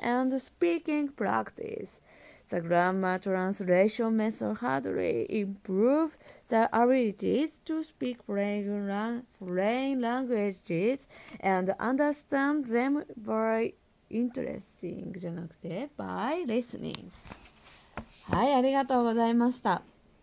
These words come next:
これもきっと二週目があるので、めげずに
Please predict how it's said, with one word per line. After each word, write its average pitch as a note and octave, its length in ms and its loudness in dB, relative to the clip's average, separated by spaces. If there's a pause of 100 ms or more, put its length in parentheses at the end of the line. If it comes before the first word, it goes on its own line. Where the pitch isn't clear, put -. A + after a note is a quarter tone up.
(360)
こ A#3 60 0
れ A#3 100 6
も F4 320 4 (140)
き - 80 -20
っ - 100 -20
と D4 240 0
二 B3 140 4
週 C#4 240 -2
目 C#4+ 160 -4
が B3 260 -2
あ G#3+ 140 -2
る A3+ 100 -2
の G3 140 -4
で、 F#3+ 240 -2
め G3 160 -4
げ G#3 120 0
ず G3 140 -4
に A3+ 240 -2